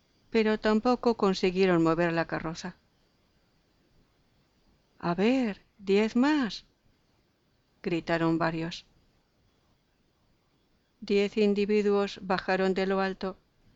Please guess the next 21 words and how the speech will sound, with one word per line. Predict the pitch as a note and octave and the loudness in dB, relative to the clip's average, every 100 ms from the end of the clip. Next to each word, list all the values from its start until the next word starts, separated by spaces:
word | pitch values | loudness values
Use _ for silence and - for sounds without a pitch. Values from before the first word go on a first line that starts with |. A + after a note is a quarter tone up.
| _ | _
y | G#3+ G3+ | -4 -2
se | - G3 | 0 2
uncieron | F#3 F#3+ A#3+ B3 G3+ | 0 0 -2 0 2
ellos | E3 E3 D#3+ | 2 0 0
mismos. | E3+ D3+ - E3+ - - _ _ _ _ _ _ _ _ _ _ _ _ _ _ _ _ _ _ _ _ _ _ | -2 -2 -4 -8 -10 -20 _ _ _ _ _ _ _ _ _ _ _ _ _ _ _ _ _ _ _ _ _ _
Penosamente, | G#3+ G#3+ A#3+ B3 A#3+ A#3 A#3 A3+ A3+ A3 - _ _ _ | -2 0 0 0 2 4 2 2 0 0 -4 _ _ _
la | - F#3 F3 | -2 0 0
carroza | - G#3 G#3+ G3+ - F#3+ F3+ - _ _ | 0 0 0 -2 0 0 -2 -6 _ _
empezó | F#3+ E3+ E3 E3+ | -2 0 -4 0
a | D#3+ | 0
marchar. | D#3 D#3 - D#3 - _ _ _ _ _ _ _ _ _ _ _ _ _ _ _ _ _ _ _ _ _ _ _ _ _ | 0 -4 -10 -12 -14 _ _ _ _ _ _ _ _ _ _ _ _ _ _ _ _ _ _ _ _ _ _ _ _ _
Mi | F#3+ F#3 | -2 0
amigo | F#3 G3 G3+ G3 | 0 0 2 0
Ursulino | F#3 - G3 F#3+ F#3+ F#3 F#3 | 0 -2 -2 2 2 2 0
iba | G#3 F#3+ F#3 | -2 -2 0
guiándola, | F3+ F3+ F3 E3 D#3+ F3+ - _ _ _ _ _ _ _ - | 0 0 0 -2 -4 -8 -16 _ _ _ _ _ _ _ -2
y | G#3 | 0
de | G3+ | 2
vez | A3+ A#3+ | 2 2
en | A#3+ | 0
cuando, | A#3 A#3 A#3 A3+ | 2 2 2 0